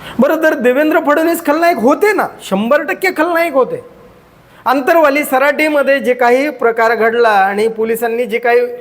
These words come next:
लाठी चार्ज केला, खलनायक देवेंद्र फडणवीस. आणि फार हुशारी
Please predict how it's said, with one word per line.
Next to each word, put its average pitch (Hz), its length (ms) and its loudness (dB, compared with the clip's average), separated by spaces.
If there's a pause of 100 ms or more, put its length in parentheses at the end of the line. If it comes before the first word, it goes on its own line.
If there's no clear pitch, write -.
(160)
लाठी 180 420 0
चार्ज 208 440 0
केला, 226 320 2 (300)
खलनायक 220 640 0
देवेंद्र 214 380 0
फडणवीस. 202 480 -2 (1300)
आणि 311 260 0 (1080)
फार 214 200 0
हुशारी 269 560 0